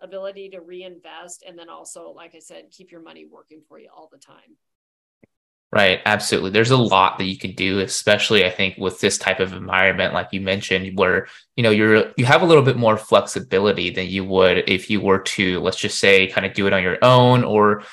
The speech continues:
Speaker 2: you know, the big one, I think, very popular right now is syndications, where there's de-, it's a completely different strategy almost. You know, I think maybe a little bit more passive, but, uh, you're not getting, uh, those distributions. You're not able to essentially,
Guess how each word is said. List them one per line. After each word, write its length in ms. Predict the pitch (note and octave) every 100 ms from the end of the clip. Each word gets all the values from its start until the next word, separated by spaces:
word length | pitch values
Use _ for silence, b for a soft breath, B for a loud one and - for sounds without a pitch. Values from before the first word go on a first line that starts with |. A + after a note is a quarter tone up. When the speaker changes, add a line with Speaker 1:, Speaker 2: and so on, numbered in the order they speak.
| B B
Speaker 2:
you 100 | B2+
know, 80 | A#2
the 60 | G#2+
big 260 | A2+ A2+
one, 340 | G#2+ G#2+ G#2 G#2
I 100 | G2+
think, 200 | G#2+ G2+
very 280 | F2+ A2 G#2+ G#2
popular 520 | G#2+ G2+ G2 G2+ F#2+
right 200 | F2+ F2
now 240 | F#2 F#2
is 260 | F#2+ G2+ -
syndications, 800 | A2+ F#2 - F2+ F#2+ - F#2 F#2
where 440 | A2+ F2+ F#2 F#2 B _
there's 340 | - G#2 - - -
de-, 260 | A2+ -
it's 100 | A2+
a 60 | A2
completely 840 | - G#2+ - - B2+ A#2 G#2+ G#2+ G#2
different 340 | G#2 G#2 F#2
strategy 720 | - G#2 F#2 A#2 G#2 G2 F#2
almost. 500 | F#2 F#2 F#2 - -
You 80 | A2
know, 140 | F#2+
I 80 | F2+
think 320 | A2+ G#2 -
maybe 260 | A2 G#2 G2
a 60 |
little 160 | F#2+ G#2
bit 100 | G2+
more 180 | G2+ F#2+
passive, 680 | - G2 G2 - G2 F#2+ -
but, 240 | F#2 F2 B B _ -
uh, 80 | G#2
you're 120 | G#2+
not 320 | A2 A2+ - -
getting, 500 | A2 G2+ F#2+ F2+ F#2+
uh, 220 | F2+ F2
those 240 | F#2 F#2+
distributions. 600 | G#2 - - G2+ G2+ G2
You're 120 | G2
not 180 | G2 G2
able 240 | G2 G2 F#2+
to 420 | - F#2+ F#2+ - _ _ _ - _
essentially, 800 | C#3 C3 C#3 C3 B2+ A#2+ A2+ A2+